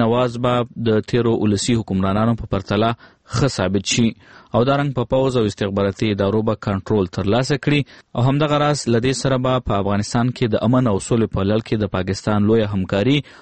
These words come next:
او په هیواد دننه د سختدریزو وسلوالو له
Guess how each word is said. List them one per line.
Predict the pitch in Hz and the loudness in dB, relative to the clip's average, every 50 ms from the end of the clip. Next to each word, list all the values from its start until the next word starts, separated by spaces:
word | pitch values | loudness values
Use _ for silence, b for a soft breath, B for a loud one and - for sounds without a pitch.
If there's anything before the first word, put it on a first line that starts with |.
| B B B - - | B B B -4 -2
او | 120 127 | -2 -2
په | 123 - 143 135 135 | 0 0 0 0 2
هیواد | 143 139 151 151 147 139 127 | 2 2 2 0 0 0 0
دننه | 131 147 165 165 139 113 98 | 0 0 2 0 0 0 2
د | 104 104 - - | 0 0 0 -2
سختدریزو | 117 104 104 107 110 117 131 135 123 127 117 101 | -4 -4 0 0 0 2 2 0 2 2 2 2
وسلوالو | 101 98 - - 117 101 101 110 117 117 120 120 117 | 2 0 -2 -2 0 0 2 2 2 2 2 2 2
له | 113 | 2